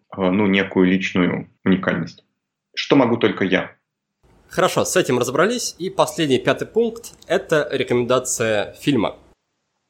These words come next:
Speaker 1: Нет какого-то одного конкретного фильма, да, который я бы считал лучшим фильмом всех времен и народов. Из последних посмотренных это фильм, который называется «Человек, который познал бесконечность». Он про индийского математика.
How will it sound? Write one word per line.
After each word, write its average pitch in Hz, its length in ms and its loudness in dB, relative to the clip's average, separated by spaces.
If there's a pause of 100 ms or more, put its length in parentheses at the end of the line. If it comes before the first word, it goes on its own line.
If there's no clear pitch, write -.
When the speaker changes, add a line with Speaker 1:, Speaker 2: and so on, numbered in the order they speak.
(240)
Speaker 1:
Нет 135 260 2
какого-то 113 400 2
одного 110 400 2
конкретного 98 640 -4
фильма, 156 420 2
да, 101 100 0
который 98 420 0 (100)
я 95 160 0
бы 92 100 -6
считал - 300 0
лучшим 104 300 2
фильмом 92 340 0
всех - 260 -4
времен 98 280 4
и - 20 4
народов. 123 500 2 (680)
Из 110 200 -6
последних 107 720 0
посмотренных 110 1000 0
это 98 360 2
фильм, 104 260 0
который 95 380 0
называется 92 600 0 (320)
«Человек, 113 360 2
который 95 240 0
познал 98 320 2
бесконечность». 120 680 -4 (380)
Он 107 240 0
про 107 140 2
индийского 101 400 -2
математика. 98 800 0